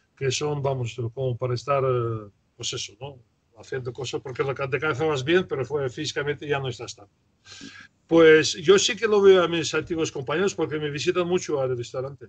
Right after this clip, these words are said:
Y de otros equipos también, casi todos. Por ejemplo, el año pasado, cuando en Madrid fue, fue la Copa del Rey, ya te-, ya he tenido muchísimas, eh, visitas de jugadores de otros equipos, todo eso.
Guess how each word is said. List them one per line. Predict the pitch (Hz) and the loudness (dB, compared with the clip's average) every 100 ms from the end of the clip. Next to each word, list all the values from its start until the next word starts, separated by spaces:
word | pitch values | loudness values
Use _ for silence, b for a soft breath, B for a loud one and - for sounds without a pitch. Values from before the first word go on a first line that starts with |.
| _ _ b b | _ _ b b
Y | 190 175 | -6 2
de | 165 | 4
otros | 175 185 190 | 6 4 2
equipos | 185 196 196 - | -4 -6 -6 -4
también, | 139 127 127 - | -4 -2 -6 -6
casi | 156 - | -10 -8
todos. | - 185 185 - | -4 -2 -2 -4
Por | 175 | -4
ejemplo, | 180 214 165 | 0 0 0
el | 175 | 0
año | 208 | -2
pasado, | 202 - 208 196 - _ _ _ _ | -2 -4 -2 -4 -8 _ _ _ _
cuando | 139 135 | -8 -2
en | 143 | 0
Madrid | 147 151 180 180 | 0 2 2 2
fue, | 135 151 147 147 123 170 143 123 147 | -2 0 0 -2 -6 -8 -8 -8 -10
fue | - 165 | -6 -6
la | 151 143 | -2 -2
Copa | 170 160 151 | -2 -2 0
del | 160 | 2
Rey, | 180 185 190 _ _ _ _ | 4 2 0 _ _ _ _
ya | 135 151 | -2 0
te-, | 175 156 | 0 0
ya | 156 | 0
he | |
tenido | 170 170 160 | 0 -2 -2
muchísimas, | 156 156 208 175 180 - | -4 -4 -4 -4 -4 -2
eh, | 160 151 | -2 -2
visitas | 147 170 165 160 | -4 -6 -4 -4
de | 143 143 | -2 -2
jugadores | - 143 156 160 139 | 0 2 2 2 2
de | |
otros | 147 139 127 | 0 0 -8
equipos, | 127 139 175 151 - | -6 -6 -6 -6 -8
todo | 139 135 | -8 -6
eso. | 127 107 | -8 -14